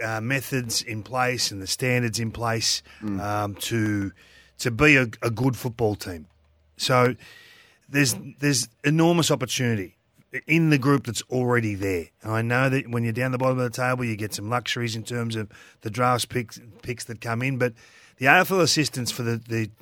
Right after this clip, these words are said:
Speaker 1: the future second and third round picks last year, t-, to get Griffin Logue in, gives you the sub-, stability down back of Mackay, who I think's an excellent, uh, key post defender. He has all Australian capabilities, and Logue.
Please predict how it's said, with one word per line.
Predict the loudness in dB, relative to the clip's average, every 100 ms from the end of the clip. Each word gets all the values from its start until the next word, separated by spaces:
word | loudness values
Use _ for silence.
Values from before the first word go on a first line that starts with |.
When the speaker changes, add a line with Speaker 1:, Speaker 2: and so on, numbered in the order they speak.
| -8
Speaker 1:
the | -8 -6
future | 0 0 2 0 0 -2 -10 _
second | -6 -4 -2
and | -4 -2
third | -2 -2
round | -2 -4
picks | -6 -8
last | -4 -4 -4 -6
year, | -8 -10 -20 -20
t-, | -10
to | -6 0
get | 0 2
Griffin | 0 0 2
Logue | 4 4 2
in, | -2 -6 -12 -20 _ -20 -20 -2
gives | 2 4
you | 4
the | 2
sub-, | 0 -4 -6
stability | -6 0 4 4 4
down | 2 0 2
back | 0 0 -4
of | -8
Mackay, | -10 -6 0 2 4
who | 6 6
I | 4
think's | 0 -4 -6
an | -4 0
excellent, | 0 0 -2 -2 -6 -10 _ _ _ _
uh, | -6 -4
key | 0 0
post | 2 0 0
defender. | -6 -4 -2 -2 -2 -4 -6
He | -4
has | -2 0
all | 0
Australian | 0 -2 -2 0 -2 -8 -18 _
capabilities, | 0 0 0 0 0 0 -2 -6 -8 -14 -4
and | 0 2 4
Logue. | 4 4 0